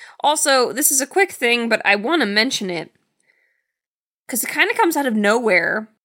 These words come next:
That night, Taryn is walking through the hallways, and she's approached <laughs> by, I guess, an orderly, and he says, "Hey, baby, you want some meth?"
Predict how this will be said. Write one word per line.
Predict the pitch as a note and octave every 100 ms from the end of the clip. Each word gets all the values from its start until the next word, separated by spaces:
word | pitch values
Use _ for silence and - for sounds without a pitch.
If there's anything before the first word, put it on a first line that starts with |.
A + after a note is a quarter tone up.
| -
That | A3 C#4 F4
night, | C4 B3 C4 G3+ F#3 - - _ _ -
Taryn | - C4 D#4 C#4+ F#3 E3 F3+
is | G#3 G#3
walking | G#3+ A3+ G#3+ C4 A#3
through | C4+ B3
the | G#3+
hallways, | A3 G3+ A3 F#4 A#4 C5 - - _ _ _ _ _
and | - A3
she's | C#4 B3
approached | B3+ - D4 F4 - A#3+
<laughs> | A3+
by, | - C4 A#3
I | G#3
guess, | G3 C#4+
an | C4+
orderly, | - G#3 G#3 F#3 E3+ F#3 B3 _ _ - - - _ _
and | A3 A3
he |
says, | A3 G#3+
"Hey, | A#3 A#3 B3
baby, | A3 G#3 G3
you | G#3+
want | G#3+ G3+ -
some | G#3 F#3
meth?" | F3+ F#3+ C4 -